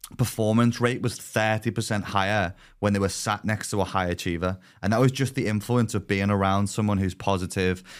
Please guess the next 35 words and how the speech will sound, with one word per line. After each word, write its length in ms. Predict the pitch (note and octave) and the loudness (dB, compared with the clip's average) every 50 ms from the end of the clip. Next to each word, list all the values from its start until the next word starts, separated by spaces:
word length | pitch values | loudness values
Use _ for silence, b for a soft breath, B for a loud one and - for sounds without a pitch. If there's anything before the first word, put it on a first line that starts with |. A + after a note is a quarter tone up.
| B B | B B
and 120 | - F#2 F#2 | -6 -6 -4
someone 320 | - G2+ G2+ G2+ G2+ G2+ | -4 -2 -2 0 0 0
who 160 | F#2+ G#2 G2+ | 0 0 0
pushes 300 | - - F#2+ - - F#2 | 0 -2 -2 -2 -2 -2
themselves 600 | F#2 F#2 F#2 F#2 G2 F#2 F2+ F2 F2 F2+ F2 - B B B B B | 0 0 0 0 0 0 2 2 0 -2 -4 -6 B B B B B
and 100 | - D#2 | -10 -8
someone 240 | - - G#2 G#2 G#2+ | -4 -2 0 2 4
who 100 | G#2+ A2 | 4 2
shows 360 | G2 - - G#2+ G#2 G2+ F#2+ | 2 0 0 2 2 2 2
up 300 | F2+ E2+ F2 F2 - - | 2 0 0 -2 -4 -6
and 100 | - F2+ | -6 -6
someone 240 | F2+ - F#2+ F#2 F2+ | -4 -2 0 0 2
who 80 | F2+ F#2+ | 2 0
does 200 | E2 F2+ F2 - | 0 -2 -4 -2
the 80 | F#2+ | -2
work. 340 | E2+ E2 D#2+ D#2+ F2 - - - | -4 -2 -2 -2 -4 -6 -4 0
And 220 | G#2+ B2 B2+ A#2+ B B B B B B B - | 2 2 2 0 B B B B B B B -4
again, 260 | G#2 G2 A#2+ B2 B2 | -2 0 0 0 2
it 160 | A#2+ A2 - | 0 0 0
can 140 | - A#2+ G#2+ | 0 0 2
be 80 | A2 | 2
difficult 500 | G2+ F#2 G#2 G2 - A2 - - A#2 A#2 A#2 | 0 0 -2 -2 -2 -2 0 0 0 0 0
to 360 | - A2+ G#2 G2+ G2 F#2 - b b b b b b - | 0 2 2 4 2 2 -2 b b b b b b -14
say, 200 | - - A#2 G#2+ | -8 -4 -2 0
"I'm, 180 | G2+ G2+ G2+ - - | 0 2 0 0 0
I'm 160 | A2 A2 G#2 G2 | 0 0 0 2
gonna 260 | A2 A2 A2+ A2 G#2+ | 2 2 2 2 0
set 220 | - - A#2 - | 0 -2 -4 -2
myself 640 | G2 G#2 G#2 G#2 G2 - - G#2+ G2 G2 G2 - - - - _ - | 0 0 0 0 -2 -4 -2 -2 0 0 -2 -4 -8 -20 -20 _ -2
better 260 | - A2 G2+ F#2+ - A2 | -2 -2 0 0 -2 -4
standards 500 | G2 - G#2 G2 F#2+ G2 A2+ A#2+ A#2+ - | -2 0 0 0 2 2 0 0 0 -2
and 140 | A#2 G2+ | -4 -4
surround 400 | - - G2 F#2+ F#2 F2+ F#2 F#2+ | -2 -2 -2 0 2 2 2 2
myself 320 | G2 G2 F#2+ - G2+ F#2+ - | 0 0 0 -2 -2 -2 -2
with 80 | G#2 | -4